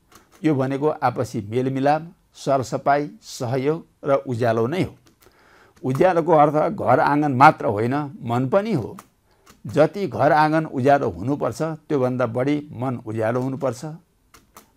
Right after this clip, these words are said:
आफ्ना समग्र आवश्यकता पुरा गर्नका लागि। यस प्रसङ्गले हामीलाई यही सन्देश दिएको छ।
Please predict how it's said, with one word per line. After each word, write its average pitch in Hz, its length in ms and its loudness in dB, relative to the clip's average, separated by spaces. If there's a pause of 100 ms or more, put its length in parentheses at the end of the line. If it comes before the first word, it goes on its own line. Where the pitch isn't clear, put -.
(180)
आफ्ना 110 420 -4 (120)
समग्र 143 300 2
आवश्यकता 107 560 -2
पुरा 104 280 -10
गर्नका 104 440 -8
लागि। 95 280 -16 (840)
यस 202 180 4
प्रसङ्गले 131 600 0
हामीलाई 120 640 -6
यही 135 160 -2
सन्देश 101 400 -10
दिएको 101 320 -8
छ। - 100 -18